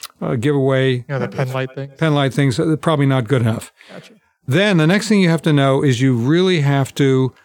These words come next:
Speaker 1: swing the light back and forth between the eye in a rhythmic fashion and look very carefully at the pupil, of course, that is the second pupil that you're getting to,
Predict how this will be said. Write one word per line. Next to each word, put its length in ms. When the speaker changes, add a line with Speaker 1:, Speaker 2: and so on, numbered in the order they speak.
Speaker 1:
swing 480
the 80
light 440
back 280
and 120
forth 320
between 340
the 140
eye 200
in 180
a 100
rhythmic 480
fashion 520
and 260
look 260
very 440
carefully 760
at 460
the 100
pupil, 680
of 120
course, 440
that 300
is 380
the 240
second 480
pupil 380
that 200
you're 100
getting 380
to, 340